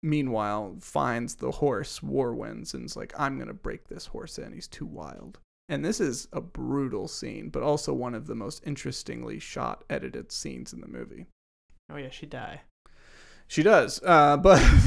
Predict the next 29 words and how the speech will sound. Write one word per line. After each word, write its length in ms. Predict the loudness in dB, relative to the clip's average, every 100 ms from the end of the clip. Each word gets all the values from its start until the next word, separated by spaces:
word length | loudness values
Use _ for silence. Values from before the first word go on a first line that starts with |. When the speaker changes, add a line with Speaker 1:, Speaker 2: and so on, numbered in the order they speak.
| 10
Speaker 1:
<laughs> 340 | 8 4 0 -4 -16 -20 -20
Speaker 2:
<laughs> 260 | -20 2
Speaker 1:
uh, 320 | 8 8 8
first, 840 | 4 2 6 6 6 2 -2 -6 -10 _ _ _ _ _
she's, 500 | -12 -4 -2 -2 -4 -12 -20 _ _ -14 -10
the 180 | 0 0
horse 320 | 6 4 4
is 80 | -4
kind 180 | -2 -2
of 180 | -2 0
bucking. 380 | -2 0 -4 -2
You 80 |
get 160 | -4 -4
these, 240 | -4 -6
like, 200 | -6 -8
wide 320 | -8 -8 -8 -6
shots, 400 | -4 -4 -4 -8
and 140 | -8
then 120 | -6
it 200 | -10 -12
cuts 400 | -6 -4 -4 -6 -4
into 560 | -2 -2 -4 -6 -8
her 440 | -6 -6 -6 -8 -12 -8
really 420 | -2 2 4 2
quickly, 580 | 0 -6 -8 -6 -8 -6
into 340 | -6 -6 -8
her 400 | -6 -6 -6 -8 -14 _ _ _ _ _ -12
close-up 600 | -2 0 0 -2 -6 -4
of 460 | -4 -4 -4 -10